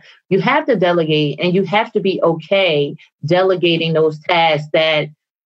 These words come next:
we as women are, quote unquote, supposed to do. You know, I think it's like this stigma that we have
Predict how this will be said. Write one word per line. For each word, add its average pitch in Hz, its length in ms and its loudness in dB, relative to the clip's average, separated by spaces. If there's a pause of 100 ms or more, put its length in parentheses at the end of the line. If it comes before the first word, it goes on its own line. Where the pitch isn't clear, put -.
(360)
we 185 800 0
as 170 200 0
women 160 380 0
are, 143 280 0
quote 165 240 0
unquote, 151 440 0
supposed 151 680 -2
to 147 100 0
do. 139 420 -2
You 190 100 0
know, 196 200 2
I 165 140 0
think 190 200 -2
it's 165 160 -4
like 156 280 -2
this 156 440 -2 (500)
stigma 208 540 2
that 165 200 2
we 165 140 0
have 165 640 2